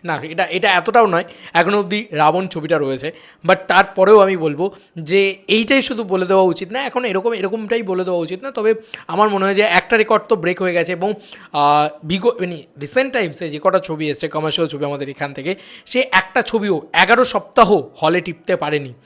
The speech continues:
ইয়েস, এগারো সপ্তাহ হলে টিকতে পারেনি। তো খাদান সেটা করে দেখালো। Officially দেবদা ইলেভেন্থ উইকের হল লিস্ট দিয়ে দিয়েছে। ইয়েস বন্ধুরা, এগারো নম্বর সপ্তাহ, সগৌরবে এগারো নম্বর সপ্তাহ, এইটার অপেক্ষায় ছিলাম। Seriously,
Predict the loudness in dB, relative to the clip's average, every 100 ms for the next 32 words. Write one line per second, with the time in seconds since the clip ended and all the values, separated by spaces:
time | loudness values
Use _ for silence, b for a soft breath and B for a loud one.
0 | _ 0 0 0 -8 B -8 0 0 -2
1 | -6 -2 0 0 -2 -8 -6 -4 -6 -8
2 | -14 B B B -12 -8 0 4 4 4
3 | 0 0 0 2 2 0 -2 -4 -2 0
4 | 0 2 2 4 4 4 2 2 4 4
5 | -2 -6 -2 0 2 0 0 -2 -4 -6
6 | -8 -8 -12 -18 _ b b b -4 -4
7 | -2 -6 0 0 0 B B 4 6 8
8 | 6 4 4 4 4 0 2 4 4 4
9 | 4 6 8 6 6 6 4 4 4 4
10 | 2 2 0 0 0 2 2 2 B B
11 | 2 6 8 8 8 8 8 8 4 4
12 | 4 4 2 -4 -8 b b -4 2 4
13 | 4 2